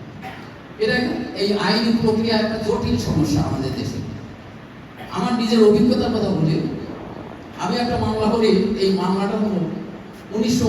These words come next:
ঊনত্রিশ সালে শুরু করছিল একজন, এখন এই দুই হাজার পঁচিশ সালেও ওই মামলাটা চলছে, এটা আপিল বিভাগে চলে।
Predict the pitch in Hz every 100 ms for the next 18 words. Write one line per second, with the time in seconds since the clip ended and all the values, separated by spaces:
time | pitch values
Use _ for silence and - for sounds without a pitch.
0 | 208 208 220 202 233 - 208 - - -
1 | - - - - 226 214 214 214 170 165
2 | 160 147 143 - - - - - - -
3 | - - - - - - - 190 240 240
4 | 220 233 233 - - - - - - 214
5 | 233 226 226 220 214 208 214 - 220 220
6 | 202 226 - - - 220 226 214 202 190
7 | 185 175 156 - 107 104 - - - -
8 | - - - - 208 - 214 214 214 208
9 | 180 - -